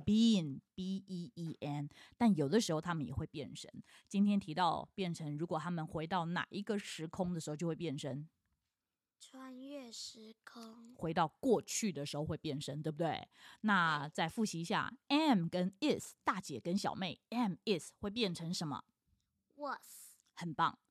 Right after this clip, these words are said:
Speaker 1: 那二姐 are 自己会变成什么？
Speaker 2: Were。
Speaker 1: 很好。所以的话呢，今天介绍王牌 be 动词家族这个三姐妹 am、are、is，她会变身。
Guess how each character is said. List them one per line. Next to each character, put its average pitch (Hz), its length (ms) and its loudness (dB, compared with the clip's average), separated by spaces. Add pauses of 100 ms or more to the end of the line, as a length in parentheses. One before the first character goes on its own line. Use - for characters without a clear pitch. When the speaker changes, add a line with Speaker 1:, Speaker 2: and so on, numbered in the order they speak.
(120)
Speaker 1:
那 180 320 0
二 254 140 4
姐 - 280 -8 (120)
are 262 480 0 (100)
自 262 100 -2
己 185 140 -4
会 185 100 -2
变 202 160 2
成 175 100 0
什 180 80 -2
么？ 139 140 -6 (280)
Speaker 2:
Were。 269 500 -2 (240)
Speaker 1:
很 277 420 4
好。 156 840 2
所 - 140 -8
以 156 60 -2
的 139 120 -6
话 170 160 -4
呢， 139 140 -4
今 202 220 2
天 302 240 2
介 311 160 -2
绍 214 400 2 (260)
王 180 280 0
牌 165 200 -6
be 320 220 -4
动 392 160 0
词 180 160 -6
家 180 220 -2
族 131 260 -8 (340)
这 185 80 -8
个 180 80 -6
三 180 220 -2
姐 170 100 -4
妹 120 240 -6 (200)
am、 240 260 2 (300)
are、 170 260 -2 (100)
is， 151 300 -6 (160)
她 - 140 -10
会 143 80 -8
变 160 200 -2
身。 147 520 -4